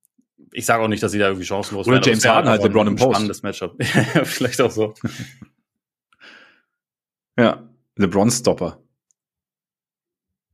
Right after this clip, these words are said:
Speaker 1: Vielleicht.
Speaker 2: Also ähnlich.
Speaker 1: Nee, mal gucken. Also, wie gesagt, ich, ich würd jetzt auch nicht zu sehr übertreiben wollen, einfach weil es jetzt ein, ein kurzer Run halt ist, aber
Speaker 2: Ja.
Speaker 1: dieser Run ist sehr gut und in diesem Run lassen sie nicht so viele Fragen offen und das, äh,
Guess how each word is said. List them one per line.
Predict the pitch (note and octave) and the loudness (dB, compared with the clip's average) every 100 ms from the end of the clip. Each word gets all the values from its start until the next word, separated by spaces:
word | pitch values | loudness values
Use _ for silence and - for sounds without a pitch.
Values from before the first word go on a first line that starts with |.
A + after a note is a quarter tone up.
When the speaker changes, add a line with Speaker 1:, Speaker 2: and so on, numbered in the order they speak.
| _ | _
Speaker 1:
Vielleicht. | - G2 G2+ G#2+ | -4 0 2 0
Speaker 2:
Also | E2 | -10
ähnlich. | D#2+ - _ _ _ _ _ _ _ _ _ _ _ _ | -14 -20 _ _ _ _ _ _ _ _ _ _ _ _
Speaker 1:
Nee, | B2+ | 2
mal | D3 | 4
gucken. | C3 C#3 G#2 - | 2 -2 -4 -2
Also, | A2 A#2+ - _ _ - | 0 2 0 _ _ -2
wie | |
gesagt, | A2 A2+ | 2 2
ich, | - B2 | 2 -8
ich | B2+ B2+ | -6 -4
würd | C3 | -2
jetzt | B2 - | -2 -4
auch | A2+ | -4
nicht | A2 - - | -4 -6 -4
zu | B2 | 0
sehr | A#2+ A#2 A#2 A2 - _ | 4 6 6 4 -2 _
übertreiben | A#2+ A2+ - A2+ B2+ | -2 -2 0 0 2
wollen, | A2 A2 | 0 0
einfach | G#2+ G#2+ G#2+ | -2 -4 -2
weil | G#2+ | -2
es | - | -4
jetzt | A#2 - | -10 -6
ein, | - G#2+ G#2+ G#2+ _ _ _ _ _ _ - - _ _ _ | -2 -2 -4 -8 _ _ _ _ _ _ -20 -20 _ _ _
ein | B2 C3 | 0 2
kurzer | D3+ E3 C3 | 0 2 4
Run | A#2+ C#3 | 4 4
halt | B2+ G#2+ | 2 2
ist, | D3 | -2
aber | D3 | 2
Speaker 2:
Ja. | A#2+ | 2
Speaker 1:
dieser | C3+ B2+ | 4 4
Run | C3+ | 2
ist | B2+ - | 0 2
sehr | B2 | 2
gut | A2 A2+ A2 - | 2 -4 -8 -16
und | - G#2 G#2 - - _ | -8 -4 -4 -6 -18 _
in | - G#2 | -8 -2
diesem | A2 A2 | 0 2
Run | G2+ A2 | 2 2
lassen | G#2 G#2+ A2+ | 2 2 0
sie | G#2 | -2
nicht | G#2 | -2
so | A2+ | -4
viele | G#2 G2+ | -4 -4
Fragen | F#2+ G2+ G#2 F#2+ | 0 0 0 -2
offen | F2+ - - | -8 -10 -14
und | - G2 | -14 -12
das, | F#2+ - - | -10 -10 -10
äh, | - G#2 | -8 -6